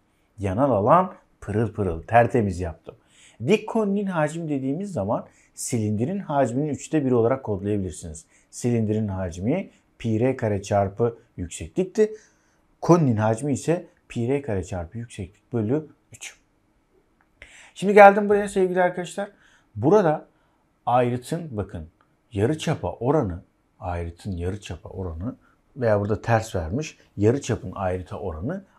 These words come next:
alfa bölü üç yüz altmıştır. Bunu bilmeniz sizi çok rahatlatır. Ha, bunu uzun yoldan bulabilir misiniz? Bulursunuz. Dersiniz ki hocam alfa bölü üç yüz altmış, bakın şuradaki yayın uzunluğunu bulacağım. Alfa bölü üç yüz altmış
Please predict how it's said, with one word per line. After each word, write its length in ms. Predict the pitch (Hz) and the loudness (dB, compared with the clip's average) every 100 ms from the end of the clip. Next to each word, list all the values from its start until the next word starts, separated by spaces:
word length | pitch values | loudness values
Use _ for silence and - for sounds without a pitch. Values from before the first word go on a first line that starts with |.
| _ | _
alfa 460 | - 160 170 - 117 | -6 -6 -6 -8 -6
bölü 160 | 120 | -6
üç 240 | 139 131 - | -8 -12 -8
yüz 100 | 110 | -6
altmıştır. 560 | 107 - 127 - 156 - _ _ | -6 -8 -14 -10 -10 -14 _ _
Bunu 260 | 101 107 135 | -8 -4 -4
bilmeniz 400 | 113 101 104 107 | -4 -4 -8 -10
sizi 200 | 113 104 | -10 -10
çok 280 | - 101 92 | -10 -12 -12
rahatlatır. 420 | 87 - - - _ _ _ | -14 -18 -20 -20 _ _ _
Ha, 240 | 208 165 | 6 6
bunu 140 | 170 | 4
uzun 260 | 196 180 185 | 0 -2 -4
yoldan 360 | 180 165 175 165 | -4 -2 -2 -2
bulabilir 300 | 170 170 202 | -4 -4 -4
misiniz? 340 | 165 226 196 | -6 -6 -4
Bulursunuz. 440 | 180 165 - 107 | -2 -2 -4 -2
Dersiniz 440 | 185 196 180 123 92 | 4 4 2 -6 -8
ki 180 | 95 - _ _ | -12 -18 _ _
hocam 360 | - 175 139 87 - _ _ | -6 -2 -2 -2 -12 _ _
alfa 380 | 165 202 202 180 | 0 0 2 0
bölü 180 | 139 135 | 2 2
üç 240 | 139 - 131 | 0 -6 -2
yüz 100 | 123 | 2
altmış, 540 | 120 - 107 - - _ | 2 0 -10 -10 -18 _
bakın 180 | - - | -16 -14
şuradaki 680 | - 143 135 110 - 151 - _ _ _ _ _ | -4 0 2 2 -2 -4 -6 _ _ _ _ _
yayın 300 | - 110 127 | -2 0 2
uzunluğunu 540 | 147 104 110 104 101 95 | 2 0 0 0 -2 -4
bulacağım. 260 | 80 - - _ _ _ _ _ | -6 -14 -18 _ _ _ _ _
Alfa 360 | 135 165 175 139 | 4 4 2 0
bölü 140 | 117 | -2
üç 200 | 110 - | -4 -4
yüz 80 | 110 | 0
altmış 520 | 101 - 123 151 - | 0 -2 -8 -8 -14